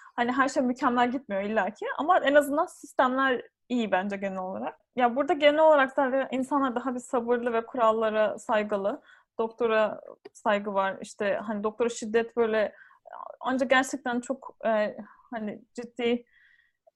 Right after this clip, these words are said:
nasıl desem, mesela psikiyatrik hastalarda oluyor. Ciddi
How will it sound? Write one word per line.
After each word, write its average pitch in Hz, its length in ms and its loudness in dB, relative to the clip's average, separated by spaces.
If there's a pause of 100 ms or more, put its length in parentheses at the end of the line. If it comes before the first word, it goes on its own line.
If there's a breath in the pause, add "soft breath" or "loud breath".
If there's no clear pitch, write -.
nasıl 233 240 -4
desem, 214 260 -4
mesela 233 220 -2
psikiyatrik 277 480 4
hastalarda 254 540 4
oluyor. 226 500 0
Ciddi 214 480 -4